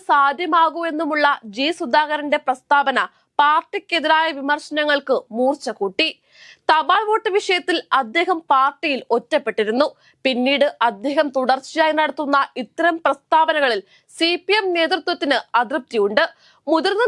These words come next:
നേതാവായതിനാൽ പാർട്ടി മൗനം പാലിക്കുകയാണ്. എന്നാൽ വേണ്ട സമയത്ത് പാർട്ടി ഉചിതമായ പ്രതികരണം നടത്തുന്നുവെന്ന് സി പി എം സംസ്ഥാന സെക്രട്ടറി എം വി ഗോവിന്ദൻ മുന്നറിയിപ്പ് നൽകിയിട്ടുണ്ട്. അദ്ദേഹത്തിനെതിരായ പരാതി പോളിറ്റ് ബ്യൂറോയിൽ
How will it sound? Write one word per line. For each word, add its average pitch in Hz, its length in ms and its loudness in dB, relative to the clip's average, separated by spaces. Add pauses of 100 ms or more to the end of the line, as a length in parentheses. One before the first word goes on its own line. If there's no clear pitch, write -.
നേതാവായതിനാൽ 330 840 0 (200)
പാർട്ടി 285 380 -2 (180)
മൗനം 285 440 0
പാലിക്കുകയാണ്. 233 720 0 (440)
എന്നാൽ 262 220 0 (140)
വേണ്ട 254 220 -2 (120)
സമയത്ത് 294 380 0 (200)
പാർട്ടി 262 380 0 (180)
ഉചിതമായ 302 480 0 (120)
പ്രതികരണം 285 580 0
നടത്തുന്നുവെന്ന് 262 680 -2 (420)
സി 320 140 -2 (140)
പി 415 120 0
എം 381 60 -2 (120)
സംസ്ഥാന 349 420 -2 (120)
സെക്രട്ടറി 302 420 -4 (200)
എം 254 80 0 (100)
വി 339 80 2 (120)
ഗോവിന്ദൻ 294 400 0 (280)
മുന്നറിയിപ്പ് 320 520 0
നൽകിയിട്ടുണ്ട്. 226 580 0 (520)
അദ്ദേഹത്തിനെതിരായ 381 800 0 (240)
പരാതി 294 420 0 (160)
പോളിറ്റ് 269 400 0
ബ്യൂറോയിൽ 302 340 0